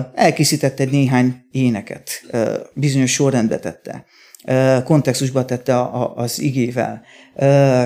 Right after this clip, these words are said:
készült erre, nem csak erre, arra bizonyos alkalomra,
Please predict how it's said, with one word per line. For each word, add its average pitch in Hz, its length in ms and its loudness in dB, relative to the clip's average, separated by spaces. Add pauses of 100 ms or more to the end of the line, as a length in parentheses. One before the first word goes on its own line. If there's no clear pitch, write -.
készült 165 520 4
erre, 143 520 2
nem 196 280 4
csak 175 480 2
erre, 139 400 2
arra 143 440 2
bizonyos 139 380 2
alkalomra, 131 680 2